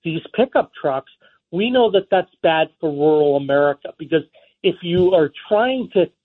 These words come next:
get to where the Biden administration is taking us, it's gonna cost the average American about ten thousand dollars to buy that new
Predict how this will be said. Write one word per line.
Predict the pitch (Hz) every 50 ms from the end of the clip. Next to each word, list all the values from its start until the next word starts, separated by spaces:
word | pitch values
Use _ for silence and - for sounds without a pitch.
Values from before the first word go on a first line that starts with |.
| -
get | 202 202 196 _
to | - 185
where | 185 180
the | 170 156
Biden | - 175 165 175 175 185
administration | 175 170 165 - - - 175 160 - - 151 139
is | - _ _
taking | - 233 226 - - 160 143 139
us, | 135 135 131 _ - - - _ _ _ -
it's | 190 185 - -
gonna | - 262 226 - - - -
cost | 247 247 247 220 - _ _ -
the | 190 175 185
average | 190 208 226 214 220 208 165 -
American | 185 175 190 208 240 233 - - -
about | 160 165 160 - _ _
ten | - 269 277 277
thousand | 294 254 240 226 185 175 185 175 170 - _ _ _ _ - 156
dollars | 139 170 165 180 220 226 185 151 139 135 135 139 - - - - - - _ _ _ - -
to | 196
buy | 160 139 - 180 180 220 254 233 190 147
that | 156 151 147 - - _ -
new | 180 170 170 180 190 202 214 208